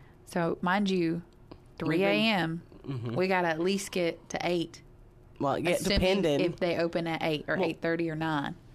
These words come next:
Speaker 2: well, banker's hours, right? So what do we
Speaker 1: Right.
Speaker 2: think about banker's hours? Nine to five.
Speaker 1: Yeah.
Speaker 2: So.
Speaker 1: So
Speaker 2: Like, my bank doesn't open till ten.
Speaker 1: So they, they've been there a while, and,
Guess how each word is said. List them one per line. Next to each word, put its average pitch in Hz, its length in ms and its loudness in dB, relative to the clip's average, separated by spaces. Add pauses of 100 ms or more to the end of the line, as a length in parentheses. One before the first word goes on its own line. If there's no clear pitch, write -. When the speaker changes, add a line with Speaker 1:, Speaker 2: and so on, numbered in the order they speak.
(140)
Speaker 2:
well, 180 120 0
banker's 147 600 0
hours, 120 380 0
right? 135 220 2
So 160 100 -2
what 165 80 2
do 165 60 2
we 165 100 2
Speaker 1:
Right. 160 40 -2
Speaker 2:
think 151 140 0
about 131 200 0
banker's 139 380 -2
hours? 170 380 2
Nine 147 160 2
to 139 80 0
five. - 520 0
Speaker 1:
Yeah. 202 260 -4 (240)
Speaker 2:
So. 123 360 0 (1500)
Speaker 1:
So 185 440 0 (100)
Speaker 2:
Like, 123 160 -2
my 143 160 0
bank 139 260 0
doesn't 117 220 -2
open 123 220 -2
till 98 120 -6
ten. 113 360 -4 (1800)
Speaker 1:
So - 180 -2
they, 202 280 0 (280)
they've 220 120 0
been 311 140 2
there 254 120 4
a 180 60 4
while, 151 360 2
and, 165 220 0